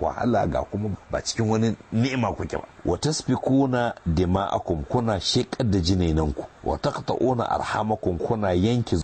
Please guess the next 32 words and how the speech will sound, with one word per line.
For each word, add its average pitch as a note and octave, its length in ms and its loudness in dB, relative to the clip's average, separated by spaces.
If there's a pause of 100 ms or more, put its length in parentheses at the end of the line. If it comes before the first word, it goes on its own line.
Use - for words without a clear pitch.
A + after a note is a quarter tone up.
zumuncinku. F#2 720 2
"Al F#2+ 220 0
asnamu B2+ 600 0
fikum C3 640 2 (340)
mansuba", E2+ 840 2 (340)
gumaka B2 560 2
a A#2 60 0
cikin A#2+ 280 -2
ku - 120 -2
kafaffu E2 520 0
ne, D#2+ 180 2
da E2 100 2
an A2 120 -2
kakkafa G2+ 340 -4
ku, - 120 -4
akwai, - 640 -2
sun A2 120 0
kasance G2+ 360 -4
halin G#2+ 300 2
su - 140 -4 (100)
da C#2+ 60 0
suke G2 240 0
ciki, - 200 -2
akwai G#2 260 0
gunkin G#2 460 2
gari, E2 360 2
akwai G#2 240 0
gunkin G#2+ 360 0
unguwa, D#2+ 480 0
akwai G2+ 240 0
gunkin F#2 460 0
gida, A2 240 2